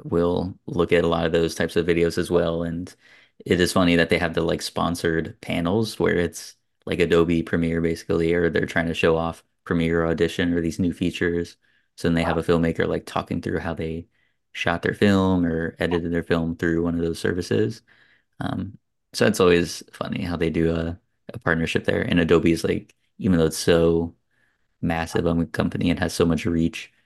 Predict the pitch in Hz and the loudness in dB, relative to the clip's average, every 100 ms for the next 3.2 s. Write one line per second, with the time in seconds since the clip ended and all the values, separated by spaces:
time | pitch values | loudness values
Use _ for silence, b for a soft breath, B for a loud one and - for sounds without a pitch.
0 | _ - 90 82 95 98 98 92 90 85 | _ -8 -4 -2 0 0 0 0 -2 -2
1 | - 92 87 85 85 85 85 - - _ | -2 -2 -2 -2 -2 -4 -4 -8 -18 _
2 | _ - - 82 - 87 82 - - - | _ -6 -2 -2 0 0 0 -4 -8 -12
3 | - - | -20 -20